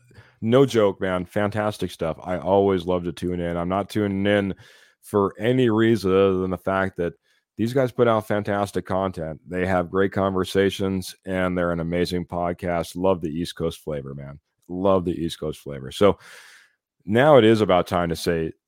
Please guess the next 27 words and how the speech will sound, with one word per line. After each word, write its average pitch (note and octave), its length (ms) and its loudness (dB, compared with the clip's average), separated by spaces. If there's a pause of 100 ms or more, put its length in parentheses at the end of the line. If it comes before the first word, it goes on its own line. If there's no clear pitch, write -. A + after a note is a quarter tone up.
(180)
do F#2+ 120 -2
some E2+ 220 -6
final D#2+ 320 -4
goodbyes. D#2 380 -2
I C3+ 160 2
will C#3+ 240 6
give A2+ 200 2
you, G2 260 2
I'm A#2 220 0
gonna B2+ 200 0
go G#2+ 380 0
right G2 280 4
back G2+ 240 2
around F#2+ 200 0
the F2 60 -2
horn, F#2+ 320 -2
but F2+ 120 0
I'm F2+ 80 0
gonna E2+ 100 -2
start F#2 320 2
it D#2+ 80 0 (260)
right F#2+ 280 0
there F2+ 160 -2
with E2+ 160 -6
Kenny F2 260 -6
Kirkpatrick, E2 680 -8
man. E2+ 340 -4